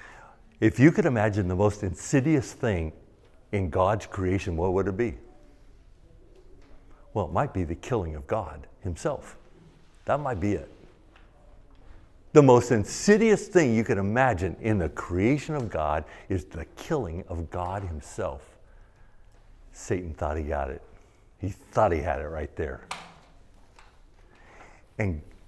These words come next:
Jesus not only takes that arrow, not only takes the hit, but he says,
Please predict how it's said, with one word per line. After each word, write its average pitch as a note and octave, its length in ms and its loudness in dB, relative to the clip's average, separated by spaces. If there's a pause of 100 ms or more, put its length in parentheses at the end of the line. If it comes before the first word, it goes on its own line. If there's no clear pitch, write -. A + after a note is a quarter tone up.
(240)
Jesus C#3+ 520 0
not C3 160 -2
only A2+ 280 -2 (100)
takes - 600 0 (1600)
that F2 380 -2
arrow, D#2+ 480 -4 (400)
not D3+ 180 0
only D3+ 200 0
takes - 420 -8
the D2 180 -12
hit, - 420 -10 (520)
but A2 60 -2
he G#2 80 2
says, F#2 280 -4